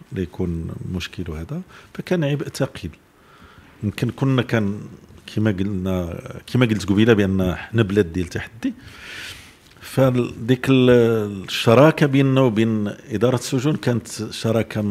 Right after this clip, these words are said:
متميزه جدًا. نكران الذات والخدمه ما كاينش، الحمد لله ما عمرنا وقفنا. دابا عكاشه راه من ألفين وحداش هو يشتغل بالطاقه الاستيعابيه ديال اربعه الالات، الحمد لله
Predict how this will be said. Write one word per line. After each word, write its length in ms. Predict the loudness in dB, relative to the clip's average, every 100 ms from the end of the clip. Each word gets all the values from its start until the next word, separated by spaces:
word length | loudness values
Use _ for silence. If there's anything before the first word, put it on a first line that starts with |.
| -4 -6 -8
متميزه 720 | -2 0 2 4 4 2 0 -2
جدًا. 320 | -6 -12 -18 -18 -20 _ _ -20 -20 _ _ _
نكران 380 | -4 2 2 2 -2
الذات 360 | 2 2 2 -6
والخدمه 540 | -8 -8 -8 -4 -4
ما 140 | -4 -6
كاينش، 380 | -6 -6 -8 -14 6 6
الحمد 320 | 6 0 -8
لله 180 | -8 -8
ما 100 | -8
عمرنا 300 | -8 -4 -4
وقفنا. 400 | -6 2 2 2 -6 -20 -20 -20 -20 -20 -20 _
دابا 180 | -6 -4
عكاشه 400 | -2 -2 -2 0
راه 80 | 0
من 180 | -2 -4
ألفين 320 | -6 -4 -4
وحداش 520 | -4 -12 -14 -14 -20 _ _ _ _ _ _ -20 _ -20 -8
هو 100 | -2
يشتغل 540 | -2 -2 -4 -2 -2 -4 -10 _ _ -20 -20 _ _ _ _ _ -20 -18
بالطاقه 340 | -16 -6 -6 -4
الاستيعابيه 560 | -8 -4 -2 -2 -4
ديال 180 | -4 -4
اربعه 260 | -6 -6 -6
الالات، 420 | -4 -4 -2 -4 -10 -20 -20 -20 -20 -20 -20 -20
الحمد 220 | -12 -8
لله 340 | -6 -6 -8